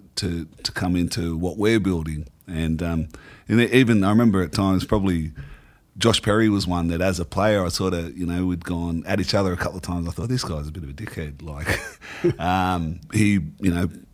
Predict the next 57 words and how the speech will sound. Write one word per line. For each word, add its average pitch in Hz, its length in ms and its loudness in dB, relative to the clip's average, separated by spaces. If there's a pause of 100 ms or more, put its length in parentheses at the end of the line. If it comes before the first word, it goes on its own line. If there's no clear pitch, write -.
(240)
bought 90 240 0
into, 90 540 0
to - 120 -4
what 90 200 0
we 87 100 0
were 85 80 0
doing, 92 560 4 (160)
and 90 140 -4
obviously, 85 500 -2
like 87 240 0
most 82 240 0
guys 82 240 0
you 87 80 2
meet 82 160 2
in 80 80 -2
footy, 90 260 0
he's, 85 260 -2
he's 82 180 -2
a 85 40 -2
really 82 220 0
cool 90 240 -2
guy, 85 320 0
and 82 220 0
we, 85 240 0
um, 80 320 -2
we 82 100 -4
actually 87 240 -4
packed - 300 -6
down 87 240 -4
in 85 80 -2
the 82 40 -4
front 80 240 -6
row 92 200 0
in 85 180 0
two 90 160 -2
thousand 85 380 0
and 85 200 0
eight, 82 280 -2
and, 82 240 0
um, 80 320 -2 (340)
have 92 160 2
a 95 40 0
lot 98 120 2
of 87 160 0 (100)
admiration 87 500 2
for 85 80 -6
Josh 92 340 2
and 85 80 -2
the 82 60 0
way 85 180 0
he 85 80 0
goes 87 240 0
about 85 220 -4
the 85 60 -6
game, 85 440 -2
and, 80 320 -2
uh, 78 280 -4